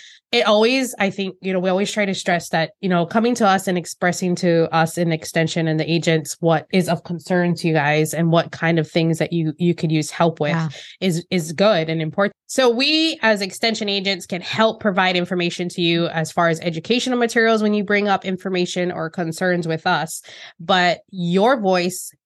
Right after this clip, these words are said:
Speaker 1: with the legislators,
Speaker 2: Yeah.
Speaker 1: with the senators,
Speaker 2: Really powerful.
Speaker 1: always, yeah, always hold more weight. Um, you know, and it, it, it,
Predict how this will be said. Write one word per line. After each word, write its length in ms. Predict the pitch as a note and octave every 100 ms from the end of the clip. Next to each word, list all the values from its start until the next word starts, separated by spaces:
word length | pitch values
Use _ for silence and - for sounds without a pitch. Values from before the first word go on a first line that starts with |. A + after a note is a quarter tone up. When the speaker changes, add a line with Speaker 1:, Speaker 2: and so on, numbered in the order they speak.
| _
Speaker 1:
with 240 | F3+ G#3+
the 80 | G#3
legislators, 720 | F3+ D#3+ D#3+ F3 D3 D#3+ D#3+
Speaker 2:
Yeah. 60 | C#3+
Speaker 1:
with 200 | E3+ G3 F#3+
the 60 |
senators, 340 | F3+ E3 D#3+ F3+
Speaker 2:
Really 220 | G#3+ G3
powerful. 260 | G3 G3+ F3+
Speaker 1:
always, 380 | E3+ E3 D#3
yeah, 240 | F#3 D#3+ - - - -
always 400 | G#3 A3+ A#3 A3+
hold 240 | - F#3
more 140 | F3 E3
weight. 400 | E3 - - - _ - -
Um, 320 | F3+ E3+ F3
you 80 | F3+
know, 240 | F3+ F3 -
and 240 | F3+ F3
it, 140 | F3 -
it, 160 | G3
it, 200 | F3 F3